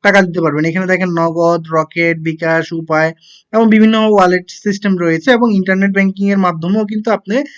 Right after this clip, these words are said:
আহ, এই, উম, পেমেন্টটি আপনি করতে পারবেন। So, এখান থেকে পাঁচশো টাকা আপনি এই, আহ, অপশনগুলা থেকে সিলেক্ট করে যে কোনো একটা অপশনে আপনি ক্লিক করলে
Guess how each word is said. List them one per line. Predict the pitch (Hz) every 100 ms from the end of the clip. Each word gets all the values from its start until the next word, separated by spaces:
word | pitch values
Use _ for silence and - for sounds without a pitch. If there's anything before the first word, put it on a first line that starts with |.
| - - -
আহ, | 151 156 -
এই, | 208 214 196 196 190
উম, | 160 156
পেমেন্টটি | 156 190 196 196 196
আপনি | 185 254 269
করতে | 277 214 180
পারবেন। | 147 120 117 131 -
So, |
এখান | 202 202 214
থেকে | 226
পাঁচশো | 220 202 214
টাকা | 226 262
আপনি | - 180
এই, | 180 180 180 - - -
আহ, | 165 156
অপশনগুলা | 175 - 208 214 214
থেকে | 196 202 214
সিলেক্ট | - 233 262 -
করে | 160 143 226
যে | 196
কোনো | 175 175
একটা | 175 170 185
অপশনে | 170 - 185 185 185
আপনি | 175 165 175
ক্লিক | 165 185 185
করলে | 196 196 220